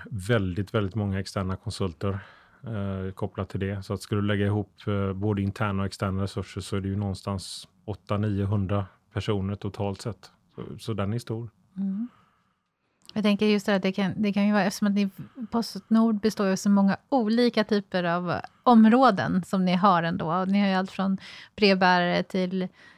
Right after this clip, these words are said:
Speaker 2: I T-konsulter och det är ju marknadsföring och H R och sådär. Så jag tänker, det kan alltid vara intressant för den som lyssnar att få en liten bild av det, om man inte har koll.
Speaker 1: Ja, men det är, det är en ganska stor funktion.
Speaker 2: Mm.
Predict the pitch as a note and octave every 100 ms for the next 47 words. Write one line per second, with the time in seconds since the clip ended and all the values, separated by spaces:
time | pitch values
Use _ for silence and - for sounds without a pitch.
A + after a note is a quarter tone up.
0 | _ _ _ A#3+ A3+ - G3+ G#3+ G3+ G3+
1 | - F#3+ F#3+ F#3 F#3 F3+ F3 F#3 F#3+ F#3+
2 | F3+ F3+ F#3 F3 F#3 F#3+ G#3+ G#3 G3+ G3
3 | G3 F#3 F#3+ G3+ A3 F#3 F3 F3 F3 F#3
4 | G#3 F3+ F3+ G3 G3+ F#3+ G3 G3+ F#3+ G3
5 | G3+ G3 G#3 F#3+ G3 F#3+ F#3 G3 G#3+ -
6 | E4+ B3+ G#3 G3+ G#3 B3+ C#4+ F3+ G#2+ F#3
7 | F3+ E3+ E3+ - _ G#3 G3 F#3+ F#3+ G3
8 | - - - A2 B2 C#3 A#2+ B2 B2 A2+
9 | - G#2 G2 F2+ G#2+ F#2+ G2 A#3+